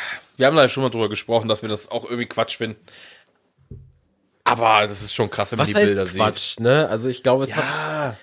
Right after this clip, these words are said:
Speaker 2: hat, man, es ist ja, also das wird das Motto dieser Folge. Du hast ja dieses, diese Superlative <laughs> mit dem höher, schneller, weiter, trifft ja n-, auf keine Bahn besser zu als auf
Speaker 1: Ja,
Speaker 2: Falcons
Speaker 1: Falcons Flight,
Speaker 2: Flight.
Speaker 1: ja.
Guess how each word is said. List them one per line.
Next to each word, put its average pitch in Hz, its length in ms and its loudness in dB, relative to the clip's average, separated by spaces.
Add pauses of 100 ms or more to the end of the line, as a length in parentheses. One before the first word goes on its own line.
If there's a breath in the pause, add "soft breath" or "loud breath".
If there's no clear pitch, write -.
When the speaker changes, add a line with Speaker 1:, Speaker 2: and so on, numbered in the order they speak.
Speaker 2:
hat, 104 60 -8
man, 127 200 2
es 131 200 -2
ist 170 160 -8
ja, 285 160 2 (400 soft breath)
also 120 220 2
das 101 240 -6
wird 117 140 -4
das 101 120 -2
Motto 123 220 0
dieser 113 220 0
Folge. 117 280 2 (180 loud breath)
Du 139 80 2
hast 175 140 4
ja 180 80 2
dieses, 160 420 0
diese 143 180 -4
Superlative 151 760 0 (680)
<laughs> - 760 -2
mit 156 160 0
dem 160 160 -2
höher, 185 240 8
schneller, 139 340 2
weiter, 170 440 2
trifft - 260 -6
ja 135 120 6
n-, 135 360 -4
auf - 220 -2
keine 185 320 2
Bahn 151 300 4
besser 160 300 0
zu 160 260 -8
als 131 140 0
auf 139 80 -4
Speaker 1:
Ja, 113 60 -8
Speaker 2:
Falcons 135 360 -2
Speaker 1:
Falcons - 0 -
Flight, 98 280 -6
Speaker 2:
Flight. - 20 -16
Speaker 1:
ja. 110 280 -4